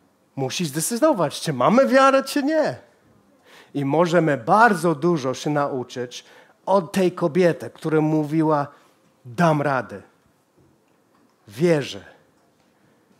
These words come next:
Pójdę do Jezusa”. Nie wiem, co myślicie o Bogu. Może boicie się czasami rozmawiać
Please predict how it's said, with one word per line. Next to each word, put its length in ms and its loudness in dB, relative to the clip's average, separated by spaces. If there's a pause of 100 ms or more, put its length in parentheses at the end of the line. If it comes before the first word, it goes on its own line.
(160)
Pójdę 380 0
do 120 -4
Jezusa”. 560 -8 (3000)
Nie 220 2
wiem, 160 0
co 160 -2
myślicie 480 -4
o 100 -4
Bogu. 580 -6 (960)
Może 400 -4
boicie 480 -2
się 120 -6
czasami 440 2
rozmawiać 840 -2